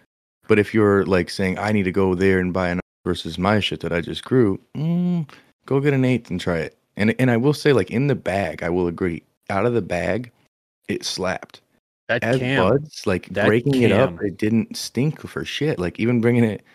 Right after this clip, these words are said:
Speaker 1: well, allegedly making it back here, me and Trey were just, like, really cracking it in. In the bag, it, it was funky. It was weird, man. But it's like, as soon as you crack it open, it's like, you know, that's there, but it's like a fart. <laughs> Like, it's just,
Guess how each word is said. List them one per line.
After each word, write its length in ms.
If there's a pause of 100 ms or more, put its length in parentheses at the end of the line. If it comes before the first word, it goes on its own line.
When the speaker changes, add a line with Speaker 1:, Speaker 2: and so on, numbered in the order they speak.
(160)
Speaker 1:
well, 220
allegedly 520
making 360
it 160 (140)
back 160
here, 260 (340)
me 100
and 100
Trey 160
were 100
just, 120
like, 160 (640)
really 180
cracking 480
it 80
in. 100
In 140
the 80
bag, 340
it, 220
it 180
was 120
funky. 400
It 20
was 200
weird, 320
man. 280 (420)
But 120
it's 140
like, 180
as 80
soon 180
as 100
you 80
crack 260
it 60
open, 300
it's 180
like, 240 (2250)
you 80
know, 100
that's 220
there, 300
but 100
it's 80
like 100
a 60
fart. 440
<laughs> 80
Like, 120
it's 180
just, 280